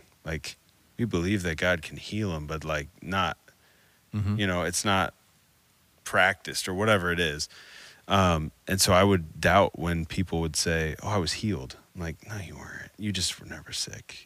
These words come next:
Speaker 1: You know, it's like, you know, you kinda dismissive, um, until I began to see that with my own eyes. And I've seen people be healed, uh,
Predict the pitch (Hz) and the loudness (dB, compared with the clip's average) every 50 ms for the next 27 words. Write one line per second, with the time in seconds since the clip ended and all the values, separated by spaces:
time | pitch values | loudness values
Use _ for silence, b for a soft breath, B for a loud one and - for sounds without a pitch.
0 | - - 90 90 85 82 78 78 80 82 - - 92 90 87 - - - - 127 | -16 -10 -8 -6 -4 -4 -4 -4 -4 -2 0 2 2 2 2 0 -4 -4 0 2
1 | 135 131 127 120 120 113 120 123 113 - 127 127 120 104 90 82 90 - - - | 4 4 6 6 6 4 4 4 4 4 4 6 6 4 4 2 2 2 2 4
2 | 113 139 165 165 - - 69 65 64 - - - B B B B B B B B | 4 4 4 4 2 0 -2 -6 -10 -14 -18 -20 B B B B B B B B
3 | B B B B B - 95 98 95 92 90 87 82 - _ _ - 101 110 110 | B B B B B 0 2 4 6 6 4 4 0 -4 _ _ 0 2 4 4
4 | 95 - - - 135 139 123 101 95 98 98 - - - 98 95 95 101 95 90 | 4 2 4 4 6 6 8 8 6 6 4 2 0 -2 -2 0 2 0 2 2
5 | 95 98 98 92 85 - 85 - - - - 98 107 107 87 82 80 80 - - | 2 2 2 2 0 0 0 2 2 2 2 2 2 2 4 4 4 2 2 -2
6 | 78 85 - - 85 80 78 73 73 73 71 78 90 98 90 78 76 78 - 80 | -6 -10 -8 -6 -4 -4 -2 -2 -4 -4 -2 0 2 2 2 0 0 -2 -4 -4
7 | 80 78 78 80 - - - 95 104 107 107 95 - - 95 - - 80 76 80 | -4 -4 -4 -2 -2 -2 -2 -2 -2 -2 -2 -4 -6 -8 -10 -10 -10 -10 -10 -8
8 | - 87 87 78 - - - 104 110 110 90 78 78 78 78 - B B B B | -6 -6 -6 -6 -6 -6 -4 -2 0 0 0 -2 -4 -8 -10 -12 B B B B
9 | B B B B B B B B - 90 87 80 | B B B B B B B B 0 2 2 2